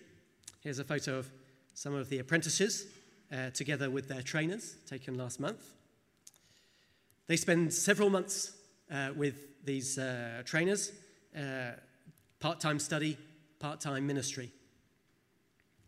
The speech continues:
And finally, the final, uh, aspect to our, uh, project is Bible summer schools. I don't have a photo to show you of this because,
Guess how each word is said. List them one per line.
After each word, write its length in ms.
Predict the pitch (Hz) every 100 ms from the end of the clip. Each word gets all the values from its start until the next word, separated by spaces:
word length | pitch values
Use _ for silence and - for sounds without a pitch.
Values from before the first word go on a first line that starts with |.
| - - -
And 100 | 156
finally, 300 | 202 196 180
the 100 | 151
final, 380 | 151 175 156 147 - -
uh, 240 | 147 135 120 - - _ _ _ _ _ _ _ _ _ _ _ _ _ _ -
aspect 440 | 170 175 170 160 -
to 100 | 147
our, 320 | 135 131 131 -
uh, 340 | 147 135 120 120
project 380 | - 185 190 190
is 80 | 143
Bible 300 | 185 185 165
summer 200 | 214 202
schools. 300 | - 135 123
I 20 |
don't 140 | 160 175
have 100 | 170
a 60 |
photo 420 | 156 214 208 151 123 - - - _ - -
to 80 | 147
show 160 | -
you 180 | 180 160
of 60 | 135
this 160 | 190
because, 400 | - 147 143 -